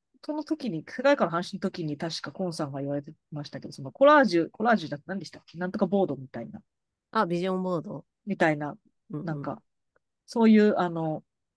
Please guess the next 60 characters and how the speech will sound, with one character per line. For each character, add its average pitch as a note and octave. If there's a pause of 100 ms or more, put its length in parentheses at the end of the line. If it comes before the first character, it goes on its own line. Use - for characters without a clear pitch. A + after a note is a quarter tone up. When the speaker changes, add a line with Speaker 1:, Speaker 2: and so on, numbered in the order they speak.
(200)
Speaker 1:
ア G#3+
ウ A3
ト A#3
プ B3+
ッ -
ト、 A3+ (160)
自 G#3
分 F#4+
は G4
こ C#4
う -
い E4+
う -
の C#4
が F3
好 -
き -
な F#3
ん D3+
だ D3
っ C#3+
て -
こ C#3+
と A3
を B3 (300)
Speaker 2:
う E3+
ん、 D#3
う D#3
ん。 D#3+ (140)
Speaker 1:
集 C#4+
め B3+
て E3
並 D#3+
べ D#3
て、 E3+ (160)
そ -
れ F#4
を F4+
見 F4+
る G4+
と、 F4+
Speaker 2:
う -
ん、 -
う -
ん。 A3+
Speaker 1:
あ、 A3 (280)
ポ D#4
ッ - (100)
プ G#3+
な E3
色 E3
合 D#3+
い D#3+
だ E3
っ -
た E3
り、 D3+
パ G3
キ C#4
ッ A#3+